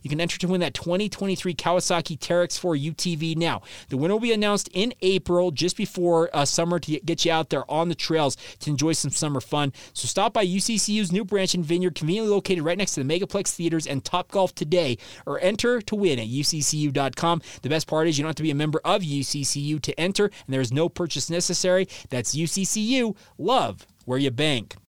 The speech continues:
Thank you once again for making Locked On Cougars your first listen of the day, and always appreciate you guys supporting the show. All right, a couple of notes, uh, before we talk some more B Y U football for a moment,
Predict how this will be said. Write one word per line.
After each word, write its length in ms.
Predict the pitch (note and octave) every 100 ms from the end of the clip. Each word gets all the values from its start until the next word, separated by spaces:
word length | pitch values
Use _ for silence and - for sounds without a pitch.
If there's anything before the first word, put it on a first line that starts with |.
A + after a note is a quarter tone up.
| _ -
Thank 160 | F#3
you 60 | G#3
once 120 | G#3
again 140 | F3+ F#3+
for 80 |
making 240 | G3+ G3+ G3+
Locked 300 | F#3+ F#3+ G3+
On 160 | F#3+
Cougars 440 | F3+ G3 G3+ B3+ F#3
your 60 |
first 300 | D3 D#3+ D3+
listen 240 | D#3 C3+ C#3+
of 80 | B2+
the 60 |
day, 220 | A#2+ D3
and 80 | D3+ -
always 320 | F3 F3 C3+
appreciate 360 | - D3 C#3+
you 80 | C3+
guys 160 | C3+ - - - -
supporting 460 | C3 E3+ F3 D#3+
the 60 | C3+
show. 360 | - F3+ F3+ - - -
All 80 | F#3
right, 140 | G#3+
a 40 | G3+
couple 260 | B3+ A#3+
of 80 | A3
notes, 320 | G#3+ G3+ - -
uh, 140 | F3
before 420 | F3 - G3+ G#3
we 140 | G3 -
talk 320 | F#3+ G3 -
some 120 | F3
more 160 | F3 F3+
B 140 | F#3
Y 120 | F3
U 60 | D#3+
football 380 | - D#3 F#3 D3+
for 140 | E3
a 20 |
moment, 320 | D3+ D#3+ D#3+